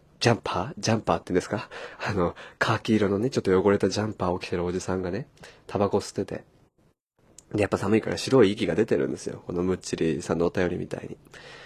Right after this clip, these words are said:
で、まあ、別にそんな顔がすごい良かったとかそういうことでもなくて、全然そういうことじゃないんだけど、なんかタバコ、寒い夜に、冬の夜にコンビニの前でタバコ吸ってるの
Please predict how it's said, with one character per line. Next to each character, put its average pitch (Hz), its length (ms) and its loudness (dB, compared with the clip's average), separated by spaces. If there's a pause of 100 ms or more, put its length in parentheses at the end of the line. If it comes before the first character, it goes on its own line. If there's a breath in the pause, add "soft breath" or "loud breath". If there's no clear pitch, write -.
(200 loud breath)
で、 101 60 -2
ま 107 80 4
あ、 98 40 6
別 110 200 6
に 139 80 6
そ 143 100 8
ん 131 60 8
な 135 80 6
顔 135 240 8
が 139 120 6
す 135 120 4
ご 123 180 8
い 98 80 8
良 98 120 6
か 104 80 2
っ 101 40 0
た 87 120 -4
と 80 100 0
か 80 80 0
そ 90 200 2
う 90 40 2
い 90 40 2
う 90 40 -4
こ 95 80 0
と 104 80 2
で 107 100 2
も 90 100 2
な 85 100 0
く - 80 -12
て、 90 100 -2
全 95 180 2
然 92 220 0 (400 loud breath)
そ 107 200 6
う - 20 8
い 104 40 6
う 98 40 2
こ 104 80 6
と 107 80 2
じ 98 80 2
ゃ - 20 4
な 85 60 4
い 82 60 2
ん - 20 -4
だ 80 100 0
け 92 80 4
ど、 101 340 4
な 101 100 -4
ん - 20 -2
か 98 80 -2
タ - 100 -6
バ 113 140 2
コ、 123 300 4 (340 loud breath)
寒 127 340 6
い 107 540 2
夜 107 340 6
に、 101 380 0 (160)
冬 113 240 4
の 110 100 6
夜 107 240 6
に 90 380 -2 (140)
コ 113 120 6
ン 110 100 4
ビ 110 120 4
ニ 104 160 2
の 107 100 4
前 107 240 4
で 90 360 2
タ - 100 -8
バ 101 140 -4
コ 107 120 2
吸 - 200 -4
っ - 20 -20
て - 200 -4
る 101 200 2
の 90 420 0